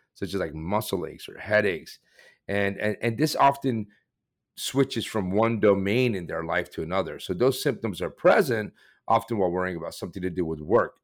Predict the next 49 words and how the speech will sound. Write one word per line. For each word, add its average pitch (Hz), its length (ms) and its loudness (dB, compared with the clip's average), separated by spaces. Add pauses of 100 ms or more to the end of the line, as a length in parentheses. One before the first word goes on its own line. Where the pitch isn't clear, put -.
(100)
at 78 140 -6
this 82 200 -10
moment, 76 320 -10 (280)
but 104 100 -4
then 131 100 4
it 107 120 -6
shifts - 640 -2 (340)
to 101 100 -6
do 95 200 0
with 90 100 2
their 87 140 -4
family 104 680 0
or 85 140 -4
their 82 160 -6
health, 85 440 0 (360)
and 98 100 -4
then 101 80 0
it 92 60 -6
shifts - 400 0
to 98 80 -6
do 90 180 -2
with 90 140 -2
maybe 92 240 -6
school 92 720 0 (400)
or, 92 80 2 (120)
or 98 160 2
has 104 200 0
to 101 80 -8
do 87 100 0
with 80 140 -4
finances 92 680 -2
or 82 80 -4
money. 85 480 -2 (360)
But, 104 140 2 (160)
but 101 120 -6
the 113 60 0
point 160 300 2
is, 135 220 2
is 107 180 0
that 104 240 0
there, 107 220 2
this 101 260 -4
is 92 140 -6
frequent 151 720 -2 (420)
and 95 180 -2
it 95 140 -4
exists 95 560 -2
over 92 300 0
months, 101 640 -2